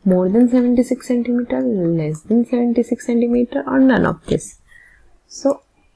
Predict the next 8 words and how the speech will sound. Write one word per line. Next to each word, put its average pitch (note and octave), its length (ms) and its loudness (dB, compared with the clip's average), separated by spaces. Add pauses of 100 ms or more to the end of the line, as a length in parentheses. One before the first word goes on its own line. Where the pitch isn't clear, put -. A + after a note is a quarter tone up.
(1200)
when B3+ 240 8
we E4 120 8
see A3+ 600 2
the A3 120 4
vertical G#3+ 380 2
height B3+ 220 2
of B3 100 -2
Mercury, G#3 760 0